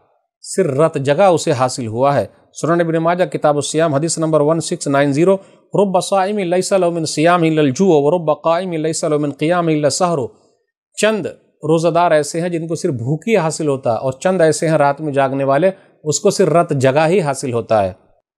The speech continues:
शब कदर आखिरी दस दिनों की ताक रातों में है। सही बुखारी, किताब फ़ज़ल लैलतुल क़द्र, किताब नंबर बत्तीस, हदीस नंबर टू ज़ीरो वन सेवन, "तहर्रौ लैलतुल क़द्र फ़िल वित्री मिन अल अश्रिल अवाखिर मिन रमज़ान।"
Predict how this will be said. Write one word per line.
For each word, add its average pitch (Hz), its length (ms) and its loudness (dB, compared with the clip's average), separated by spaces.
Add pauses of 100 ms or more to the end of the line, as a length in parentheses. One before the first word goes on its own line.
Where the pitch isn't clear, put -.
शब 180 200 2
कदर 208 280 0
आखिरी 190 360 0
दस 185 160 2
दिनों 175 260 -2
की 175 100 -6
ताक 160 300 0
रातों 147 300 0
में 175 100 0
है। 208 220 0
सही 156 340 -2
बुखारी, 156 360 0
किताब 147 300 0
फ़ज़ल 147 280 -4
लैलतुल 143 400 -2
क़द्र, 180 180 -4
किताब 135 340 -2
नंबर 131 220 0
बत्तीस, 147 360 -2
हदीस 160 220 -2
नंबर 160 240 -2
टू 175 260 0
ज़ीरो 156 260 2
वन 139 140 0
सेवन, 185 340 0 (400)
"तहर्रौ 202 360 2
लैलतुल 196 460 0 (100)
क़द्र 190 280 0
फ़िल 165 220 -4
वित्री 180 360 0
मिन 165 140 -2
अल 156 100 2
अश्रिल 151 280 -2
अवाखिर 151 480 2
मिन 139 200 -4
रमज़ान।" 147 460 -2